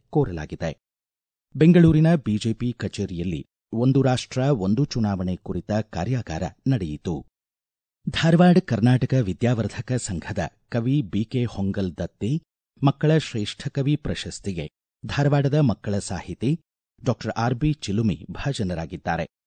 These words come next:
ಬೆಂಗಳೂರು ಘನತ್ಯಾಜ್ಯ ನಿರ್ವಹಣೆ ನಿಯಮಿತ ನಗರದಾದ್ಯಂತ ನಾಳೆಯಿಂದ ಮೇ ಹನ್ನೊಂದರವರೆಗೆ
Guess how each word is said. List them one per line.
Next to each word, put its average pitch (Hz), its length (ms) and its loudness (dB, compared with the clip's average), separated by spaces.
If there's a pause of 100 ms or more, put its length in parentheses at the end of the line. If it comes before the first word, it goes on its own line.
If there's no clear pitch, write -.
(640)
ಬೆಂಗಳೂರು 170 540 8
ಘನತ್ಯಾಜ್ಯ 127 600 -2
ನಿರ್ವಹಣೆ 101 520 0
ನಿಯಮಿತ 92 400 -2 (300)
ನಗರದಾದ್ಯಂತ 107 760 0 (260)
ನಾಳೆಯಿಂದ 123 440 2
ಮೇ 127 280 2
ಹನ್ನೊಂದರವರೆಗೆ 92 920 0